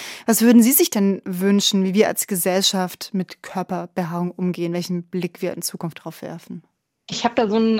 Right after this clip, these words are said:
Speaker 2: <laughs> in meinem letzten Kapitel einen kleinen Harry Queen Aktionsplan <laughs> entworfen. Ähm, ich weiß natürlich, dass,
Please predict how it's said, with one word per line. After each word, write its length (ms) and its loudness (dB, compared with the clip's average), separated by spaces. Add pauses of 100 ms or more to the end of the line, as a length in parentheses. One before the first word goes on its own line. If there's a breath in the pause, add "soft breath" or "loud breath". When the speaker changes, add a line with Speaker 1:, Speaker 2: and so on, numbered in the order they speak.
(160)
Speaker 2:
<laughs> 160 2
in 100 2
meinem 220 2
letzten 300 0
Kapitel 400 -2
einen 100 0
kleinen 280 2 (440 loud breath)
Harry 240 2
Queen 280 0
Aktionsplan 760 0
<laughs> 0 -
entworfen. 720 0
Ähm, 160 2
ich 140 0
weiß 260 4
natürlich, 460 0
dass, 160 0